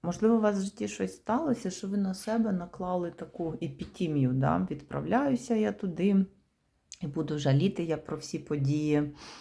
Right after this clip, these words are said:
І дощ іде.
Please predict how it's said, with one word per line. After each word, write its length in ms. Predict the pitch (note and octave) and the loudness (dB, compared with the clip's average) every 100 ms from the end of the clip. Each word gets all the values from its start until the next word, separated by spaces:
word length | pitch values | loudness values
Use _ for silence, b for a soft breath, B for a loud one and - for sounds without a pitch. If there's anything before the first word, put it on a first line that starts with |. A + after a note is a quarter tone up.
| B B B _ _ | B B B _ _
І 580 | C#3+ D#3 D3+ D3 D3 C#3+ C#3 C#3 _ _ _ _ _ _ _ _ _ _ _ _ _ _ _ _ _ _ _ _ - | -4 -2 0 2 6 6 4 -2 _ _ _ _ _ _ _ _ _ _ _ _ _ _ _ _ _ _ _ _ -2
дощ 400 | D3 C#3+ C3+ C#3 | 4 4 4 -2
іде. 320 | C3+ - | -4 -6